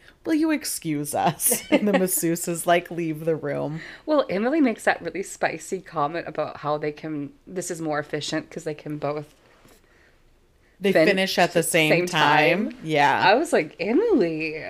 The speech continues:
Speaker 1: I know.
Speaker 2: Spicy girl.
Speaker 1: Yeah.
Speaker 2: Mm.
Speaker 1: So, and I think that's why Lorelai was like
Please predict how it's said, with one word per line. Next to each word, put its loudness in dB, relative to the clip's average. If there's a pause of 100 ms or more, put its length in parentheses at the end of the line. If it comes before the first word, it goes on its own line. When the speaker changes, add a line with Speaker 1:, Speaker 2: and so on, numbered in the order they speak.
(160)
Speaker 1:
I 0
know. 0
Speaker 2:
Spicy -6
girl. -4 (100)
Speaker 1:
Yeah. 2 (440)
Speaker 2:
Mm. -14
Speaker 1:
So, 6
and -2
I 6
think -2
that's 2
why 2
Lorelai 0
was -14
like -10